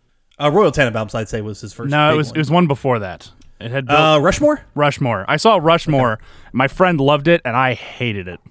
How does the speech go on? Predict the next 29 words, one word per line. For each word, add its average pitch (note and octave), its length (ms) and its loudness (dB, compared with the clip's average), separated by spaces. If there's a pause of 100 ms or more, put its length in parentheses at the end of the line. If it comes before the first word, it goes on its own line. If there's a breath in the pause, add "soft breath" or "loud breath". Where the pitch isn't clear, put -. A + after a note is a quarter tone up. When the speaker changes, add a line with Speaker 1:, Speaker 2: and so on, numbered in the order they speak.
(360)
Speaker 1:
I C4+ 160 -6
like, D#4 220 -12
I B2+ 180 -16
like C#3 160 -18
Rushmore. - 320 -20 (140)
Speaker 2:
And G2+ 220 -10
Speaker 1:
I - 20 -16
Speaker 2:
so A#2 100 -4
Speaker 1:
like A2+ 180 0
Speaker 2:
I've, A#2 60 -12 (140)
I've A#2+ 80 -6
never, B2 360 -2
I've A#2+ 280 -6
purposely D3+ 420 0
never B2 300 -2
watched A2+ 400 -4
any G#2+ 400 -10
Speaker 1:
I, - 140 0
Speaker 2:
Wes G#2+ 120 -8
Anderson G2+ 320 -12
films G#2 140 -8
Speaker 1:
and G#3+ 100 -2
I A3 40 2
Speaker 2:
since. F#3+ 100 2
Speaker 1:
like D#3+ 140 2
me C#3 100 0
some B2 160 -8
Jason A2+ 240 -4
Schwartzman. A2+ 480 -8